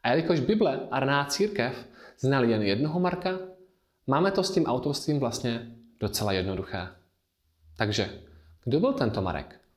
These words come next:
Můžeme se o něm něco dozvědět? Je zajímavé, že o Markovi se nejvíce dozvídáme z pera jeho kolegy,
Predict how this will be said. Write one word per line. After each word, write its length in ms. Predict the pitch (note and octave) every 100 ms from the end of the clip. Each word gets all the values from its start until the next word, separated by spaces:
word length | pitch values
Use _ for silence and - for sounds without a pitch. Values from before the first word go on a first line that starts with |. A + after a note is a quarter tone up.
| -
Můžeme 360 | A2+ A2 A2+ A2+
se 140 | -
o 100 | A2+
něm 220 | G#2+ G#2+
něco 220 | G#2 -
dozvědět? 500 | A2 G2+ F#2+ F3 - - _ - - - - _
Je 120 | C#3 D3+
zajímavé, 680 | B3 C4+ E3+ A#2 G2 A#2+ -
že 140 | A#2+ C3+
o 100 | B2
Markovi 380 | D3+ F3 G3+ G3+
se 160 | C3+
nejvíce 400 | B2 D3 G3+ F#3
dozvídáme 540 | C#3 C3 C#3 C#3 C3 C3
z 80 |
pera 240 | - B2 A#2+
jeho 140 | G2+
kolegy, 540 | G2+ A2 A2+ F3 -